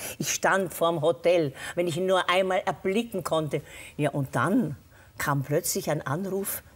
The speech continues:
da war ich schon Schauspielerin, ganz Anfängerin. Ich kam herein ins Büro, klopfte, hörte plötzlich nur, "Herein." Da hieß das.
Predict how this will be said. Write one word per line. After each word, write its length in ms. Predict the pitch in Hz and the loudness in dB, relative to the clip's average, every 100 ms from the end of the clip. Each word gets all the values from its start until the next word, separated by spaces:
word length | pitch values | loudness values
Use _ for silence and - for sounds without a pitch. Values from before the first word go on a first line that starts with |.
| - | -2
da 60 | |
war 100 | 123 127 | 0 0
ich 100 | - | -2
schon 160 | 131 | -4
Schauspielerin, 720 | - 120 - 196 190 180 170 - | -4 -4 -4 -4 -2 -2 -2 0
ganz 280 | 160 156 | 0 0
Anfängerin. 680 | - 196 160 - 131 123 127 127 - - - - - - - - | 0 0 0 -2 0 0 -2 -6 -14 -20 -20 -20 -20 -20 -20 -14
Ich 140 | - 135 | -10 -6
kam 260 | - 151 156 | 0 2 4
herein 460 | 147 139 156 208 254 | 2 2 0 -4 -6
ins 320 | 165 - - - - | -4 -4 -4 -10 -4
Büro, 420 | 165 165 175 262 - - - | 2 4 4 2 -4 -20 -12
klopfte, 500 | - 165 - - 214 - - - - - | 0 0 0 -2 -2 -4 -14 -20 -16 0
hörte 280 | 160 156 139 | 2 2 0
plötzlich 360 | 151 147 147 | 0 0 0
nur, 240 | 139 139 139 - - - | 0 0 -2 -8 -20 -10
"Herein." 540 | - 110 110 107 113 127 - - - - - | -2 0 0 0 -2 -4 -10 -20 -20 -20 -10
Da 120 | 220 | -6
hieß 340 | 156 120 101 - | -4 -4 -4 -4
das. 180 | 135 | -6